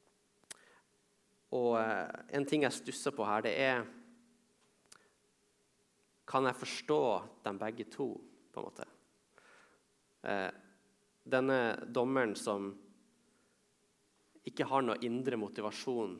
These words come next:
til å skulle hjelpe denne masete dama, som kommer dag ut og dag inn og spør om det samme hele tida. Går det an å forstå seg på han?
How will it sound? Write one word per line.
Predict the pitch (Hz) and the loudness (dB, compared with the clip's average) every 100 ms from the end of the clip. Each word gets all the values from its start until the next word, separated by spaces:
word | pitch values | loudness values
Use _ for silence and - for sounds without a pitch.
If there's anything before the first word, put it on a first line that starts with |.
| - - | -14 -6
til | 104 101 | -4 -4
å | 95 | -6
skulle | - 104 98 98 95 95 - _ _ _ _ 110 | -8 -6 -4 -2 -2 -6 -16 _ _ _ _ -4
hjelpe | 101 92 - 104 98 - - _ - | -2 -2 -2 -2 -2 -10 -20 _ -4
denne | 101 104 98 | -2 -2 -4
masete | 95 110 123 - 113 92 | 0 0 0 -4 -4 -4
dama, | 92 92 101 85 - _ _ _ _ _ _ _ _ _ - | -4 -2 -4 -6 -12 _ _ _ _ _ _ _ _ _ -14
som | - | -10
kommer | - 127 139 120 | 0 2 2 0
dag | 107 113 123 110 | 2 4 4 0
ut | 113 98 | -4 -4
og | 98 | 0
dag | 104 104 | 0 2
inn | 117 117 | 0 -2
og | - | -6
spør | - 107 101 | -2 0 0
om | 87 | -6
det | - | -4
samme | 92 101 90 - | -4 -4 -6 -4
hele | 113 107 - | -4 -2 -4
tida. | 95 92 85 - _ _ _ _ _ _ _ _ _ _ _ _ _ _ _ - | -4 -4 -6 -16 _ _ _ _ _ _ _ _ _ _ _ _ _ _ _ -6
Går | - 143 | 2 2
det | |
an | 147 | 2
å | |
forstå | 147 143 131 | -2 -4 -2
seg | - | -4
på | - 160 107 | -2 -2 0
han? | 82 | -6